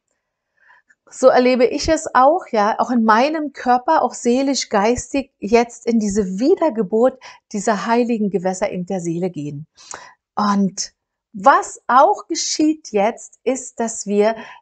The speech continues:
die letzten karmischen Schichten abwerfen. Letzte toxische Verbindungen abwerfen. Letzte Generationstrauma und Ahnentraumata lösen,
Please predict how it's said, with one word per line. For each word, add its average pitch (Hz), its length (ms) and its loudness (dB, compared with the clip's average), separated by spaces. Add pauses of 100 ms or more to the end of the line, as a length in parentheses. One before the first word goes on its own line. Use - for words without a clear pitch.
(100)
die 226 100 -2
letzten 294 720 0
karmischen 254 680 -2
Schichten - 460 -8
abwerfen. 170 840 -14 (1500)
Letzte 262 760 2
toxische 302 640 0
Verbindungen 214 960 -2
abwerfen. 160 800 -6 (260)
Letzte 233 680 2
Generationstrauma 269 1700 2
und 220 260 -4 (100)
Ahnentraumata 214 1700 -2 (420)
lösen, 202 800 0